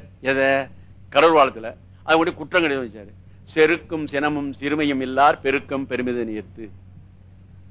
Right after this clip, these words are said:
அப்புறம் இன்னொன்னு என்னது? இன்னொன்னு என்ன? இன்னொரு குறள் இருக்குது. அதோட நம்ம இது செய்-, ஆ?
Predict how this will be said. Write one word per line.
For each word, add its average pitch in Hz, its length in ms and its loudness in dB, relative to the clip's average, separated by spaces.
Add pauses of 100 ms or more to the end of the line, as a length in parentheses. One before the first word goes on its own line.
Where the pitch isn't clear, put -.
(420)
அப்புறம் 131 280 -18 (340)
இன்னொன்னு 135 200 -2
என்னது? 104 320 -8 (1160)
இன்னொன்னு 143 140 0
என்ன? 123 280 0 (380)
இன்னொரு 135 220 -4
குறள் 127 220 0
இருக்குது. 110 300 -10 (1600)
அதோட 165 200 6
நம்ம 170 180 4
இது 160 140 2
செய்-, 139 240 0
ஆ? 202 200 6